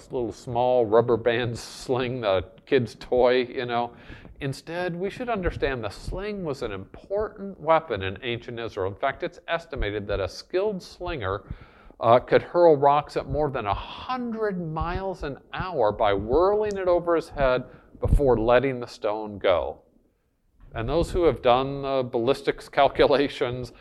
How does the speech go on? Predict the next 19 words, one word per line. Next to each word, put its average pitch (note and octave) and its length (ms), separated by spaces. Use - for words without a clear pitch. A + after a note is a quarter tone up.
they D#3+ 200
estimate D3 680
that - 180
the F2 100
stopping D#3 680
power E3+ 500
of A2 140
the G2+ 120
rock A2+ 500
from A2+ 180
David's G2+ 460
sling F#3 640
was G2+ 220
equal B2+ 340
to - 140
that G#2+ 180
of G2+ 120
a F#2 60
forty-five G#2 680